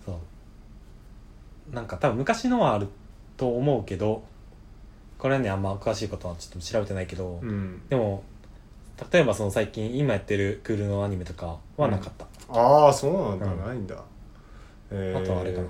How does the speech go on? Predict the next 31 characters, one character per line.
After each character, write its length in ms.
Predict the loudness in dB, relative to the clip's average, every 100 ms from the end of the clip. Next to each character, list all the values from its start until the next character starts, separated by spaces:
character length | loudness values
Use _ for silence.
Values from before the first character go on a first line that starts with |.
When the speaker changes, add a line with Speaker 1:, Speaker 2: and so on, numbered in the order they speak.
| -2
Speaker 1:
マ 140 | 2
ー 20 | 4
ベ 80 |
ル 80 | 2
系 160 | 4 4
が 80 | 4
多 100 | 4
か 100 | 0
っ 40 |
た 80 | -6
り 80 | -10
は 60 |
す 100 | -10
る 80 | -14
か 80 | -16
な。 80 | -18 -14
Speaker 2:
あ 500 | -4 0 2 0 -2 -8 -14 -18 -20 -16 -10
ー。 40 | 0
Speaker 1:
う 100 | 4
ん。 20 |
Speaker 2:
あ、 20 |
マ 220 | 8 8 10
ー 60 |
ベ 60 | 6
ル 120 | 6
出 160 | 6 6
し 140 | 2
て 80 | -2
ん 100 |
だ。 60 |
へ 40 | 0